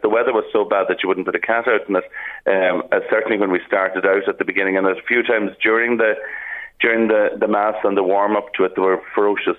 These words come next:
gusts of wind, and, and, uh, it would have made it very difficult for, for older people, which I suppose a lot of older people would have liked to be there. But the,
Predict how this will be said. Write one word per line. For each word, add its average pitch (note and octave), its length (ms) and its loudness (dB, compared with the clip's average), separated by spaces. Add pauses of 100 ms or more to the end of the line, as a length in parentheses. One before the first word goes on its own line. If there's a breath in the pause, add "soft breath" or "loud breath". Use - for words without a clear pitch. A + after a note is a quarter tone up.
gusts - 360 -2
of F#2 100 0
wind, G2 340 0
and, F#2 220 0
and, F2+ 380 0
uh, F2 200 2 (580 loud breath)
it G#2 300 0
would A2+ 120 4
have A2 120 0
made G#2+ 140 2
it G2 140 -4
very G#2 240 2
difficult G2 440 -2 (100)
for, F2+ 320 2 (100)
for F2 480 2
older G2+ 300 2
people, F#2 480 0
which F2+ 160 -2 (240)
I E2+ 180 0
suppose F#2+ 220 0 (500 loud breath)
a - 60 2
lot F#2 200 2
of F2 80 0
older F#2 220 0
people F#2+ 260 -4
would F2 120 0
have E2+ 100 -2
liked F#2 220 0
to - 60 -12
be G2 60 0
there. G2 160 2
But G2 140 0
the, A2+ 80 -2